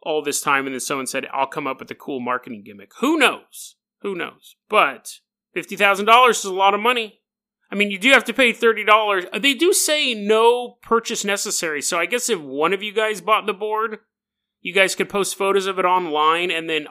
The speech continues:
everyone could help decipher it as well. I don't know. I'm not endorsing <laughs> this, this, uh, possible marketing scheme. I just think it's an interesting story. The idea of a serial killer designing his own spirit board to contact his dead is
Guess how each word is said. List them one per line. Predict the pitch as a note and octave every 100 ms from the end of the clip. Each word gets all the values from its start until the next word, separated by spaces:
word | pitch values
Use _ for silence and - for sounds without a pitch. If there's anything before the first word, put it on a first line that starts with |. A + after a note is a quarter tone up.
| - -
everyone | E3 F3+ E3+ E3+
could | E3
help | D3 D3+
decipher | C#3 - D3+ D3 D#3+ D3
it | -
as | D#3 C#3
well. | B2+ C#3 D#3 F#3+ -
I |
don't | F#3+ D#3+
know. | C#3
I'm | - A3+
not | B3 A3
endorsing | F#3 E3+ F#3+ F#3+ B3 G#3+
<laughs> |
this, | C#4 C4 A#3+ - - _ _ _ _ -
this, | F3+ A3+ -
uh, | E3+ F3+ E3+ D#3+ D#3 -
possible | - F#3+ F#3+ - E3 F3 E3+ E3 D#3+ C#3+ _ _
marketing | E3 E3+ E3+ F#3+ F#3 F3+
scheme. | - - G3 F#3+ G3
I | E3+
just | D#3 -
think | E3+
it's | D3+
an | D#3
interesting | D#3+ D#3 C3+ C3
story. | A#2 - C3 A#2 A#2 _ _
The | - G#3
idea | G#3 B3+
of | A#3+
a |
serial | G#3+ A3+ A3+ A3
killer | - F#3 E3+
designing | D3+ E3 F3 F#3+ F3
his | D3+ C#3+
own | E3+ F3
spirit | - - F3 F3 D3+
board | C3+ C3
to | C3
contact | D#3 D3 D3+ -
his | B2+
dead | A#2+ C#3+ B2 -
is | F#3+ F#3+ -